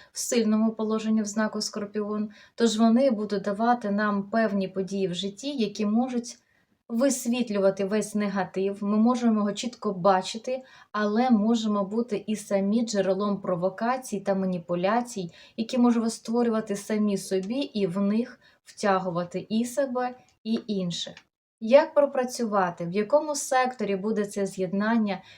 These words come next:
що воно нам може дати, розберемо в деталях.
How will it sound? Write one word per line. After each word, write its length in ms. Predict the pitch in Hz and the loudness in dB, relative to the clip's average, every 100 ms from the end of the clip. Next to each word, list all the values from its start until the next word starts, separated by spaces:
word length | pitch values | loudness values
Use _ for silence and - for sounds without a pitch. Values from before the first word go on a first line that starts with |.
| - | -10
що 300 | - 277 254 | -2 2 4
воно 240 | 240 226 | 6 4
нам 200 | 208 202 | 4 2
може 300 | 214 202 190 | 2 0 -2
дати, 640 | 175 185 196 240 226 170 - _ _ _ - | 0 0 0 -2 -4 -6 -8 _ _ _ -2
розберемо 880 | 214 190 180 180 202 254 233 226 - | -2 0 2 2 2 2 0 0 -8
в 120 | 190 | -6
деталях. 800 | 180 190 190 170 170 180 - | -2 -2 -2 -4 -4 -8 -16